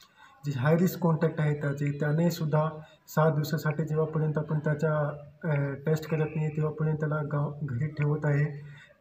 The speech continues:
तसे गावामध्ये कोरोनाचा जे नंबर आहे ते मर्यादित आहे. दुसरीतर्फे असे आपल्यासमोर काही गाव आहे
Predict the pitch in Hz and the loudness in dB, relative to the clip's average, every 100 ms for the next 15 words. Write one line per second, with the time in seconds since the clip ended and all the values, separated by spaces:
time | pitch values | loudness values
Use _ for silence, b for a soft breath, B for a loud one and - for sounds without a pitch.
0 | - - 196 175 165 170 170 156 175 - | -2 4 6 6 6 6 4 2 -2 -2
1 | 151 156 160 160 156 147 143 151 156 160 | 0 2 2 0 0 0 0 0 0 0
2 | 170 151 139 131 131 120 117 - - - | -2 0 -2 -4 -6 -6 -8 -10 -16 -20
3 | _ _ b b b b 139 160 - 196 | _ _ b b b b -2 0 2 4
4 | 185 175 180 165 185 170 180 170 165 160 | 4 4 4 4 4 4 2 0 0 0
5 | 160 151 160 160 151 143 147 147 135 143 | 0 0 0 0 0 0 0 0 -2 -4
6 | 143 147 | -6 -10